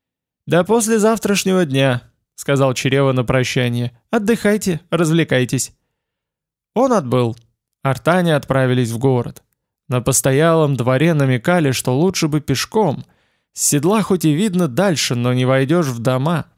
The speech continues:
Даже по тесному базару не проедешь. Скилл заколебался, но Визимайт молвил властно:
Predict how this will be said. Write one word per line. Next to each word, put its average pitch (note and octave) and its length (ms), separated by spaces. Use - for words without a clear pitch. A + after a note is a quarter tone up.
Даже C3+ 320
по C#3 160
тесному D#3 480
базару C#3 420
не C#3+ 140
проедешь. A#2+ 600
Скилл C#3+ 340
заколебался, C3 800
но A#2+ 120
Визимайт C3 500
молвил F3+ 480
властно: D#3 540